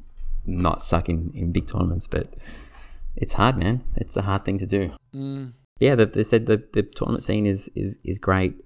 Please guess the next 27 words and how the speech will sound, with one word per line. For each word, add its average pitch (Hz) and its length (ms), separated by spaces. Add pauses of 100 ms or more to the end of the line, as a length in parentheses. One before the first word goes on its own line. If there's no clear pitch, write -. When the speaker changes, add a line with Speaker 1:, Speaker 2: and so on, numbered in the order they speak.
(180)
Speaker 1:
The, 104 400
the 87 400 (120)
Whopper - 420
changes 87 420
next 80 300
year 80 200
will 82 120
bring 85 560 (1300)
a - 60
lot 95 160
of 92 100
changes. 110 600 (480)
I 87 560 (100)
<laughs> - 100 (260)
have 92 120
been 92 320
brainstorming 87 760
with, - 280
uh, 82 260 (160)
with 92 200
a 87 40
bunch - 400
of - 80
people 87 280
in 80 80
the 85 60
community, 80 640